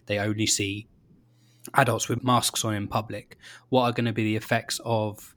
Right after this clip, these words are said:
an e-, economic recession? Rather than saying, "Okay, we have this one metric, which is the amount of cases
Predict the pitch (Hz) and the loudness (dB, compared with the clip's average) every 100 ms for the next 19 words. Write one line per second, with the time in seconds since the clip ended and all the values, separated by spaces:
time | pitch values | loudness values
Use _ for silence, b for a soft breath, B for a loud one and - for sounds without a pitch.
0 | - 120 120 - 120 - 123 110 107 110 | -4 -2 -2 -2 -2 0 0 0 -2 -2
1 | 120 - 117 117 - B B - 131 127 | 0 0 -2 -8 -16 B B 2 4 4
2 | 123 117 110 113 107 107 113 107 101 104 | 4 0 0 0 0 -2 -4 -4 -2 -2
3 | 107 113 - 123 123 120 120 - - - | -2 -2 2 4 4 2 0 -6 -6 -6
4 | 120 110 113 110 110 104 - 113 107 - | -6 -4 0 0 0 -2 -4 -2 -2 -4
5 | 120 - | -6 -8